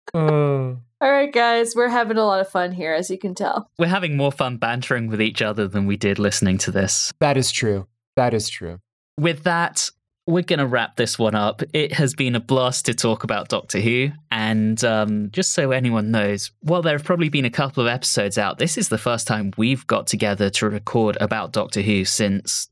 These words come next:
Speaker 3: Don passed. So this is a big milestone for us, and this has been a lot of fun. I think I can speak for all three of us when I say we've missed this.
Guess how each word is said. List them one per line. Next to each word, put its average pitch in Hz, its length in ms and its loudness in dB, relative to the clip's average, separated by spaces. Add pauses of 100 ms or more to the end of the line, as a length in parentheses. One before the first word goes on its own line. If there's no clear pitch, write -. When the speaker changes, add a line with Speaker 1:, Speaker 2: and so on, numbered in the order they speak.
(140)
Speaker 3:
Don 101 240 0
passed. - 640 -4
So - 280 -2
this 127 220 0
is 123 140 0
a 110 40 0
big 123 300 -2
milestone 113 600 0
for 90 220 -2
us, - 360 -4 (160)
and 110 680 -2 (120)
this 139 160 0
has 180 120 0
been 156 200 0
a 156 40 2
lot 151 260 0
of 143 60 0
fun. 127 440 -2 (160)
I 123 100 -2
think 139 260 -2
I 135 60 0
can 127 160 0
speak 139 240 -2
for 127 100 -2
all 117 60 0
three 131 220 0
of 147 100 0
us 101 140 -2
when 110 100 2
I 104 40 -2
say 110 220 0
we've 131 240 0
missed - 280 0
this. - 340 -2